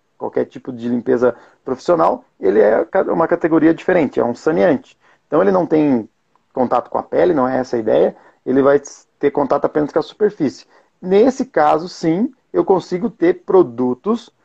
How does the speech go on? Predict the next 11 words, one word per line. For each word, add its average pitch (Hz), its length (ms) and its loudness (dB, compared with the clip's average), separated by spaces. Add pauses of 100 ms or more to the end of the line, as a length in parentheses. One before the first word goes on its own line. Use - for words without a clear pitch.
(200)
é, 120 280 2
encontrar 165 520 2
no - 60 0
mercado, 151 500 0
né, 139 120 -2
produtos, 143 580 -6 (280)
é, 120 300 -4
opções 180 540 0
de 147 80 -12
produtos 123 500 -4 (500)
com 214 360 4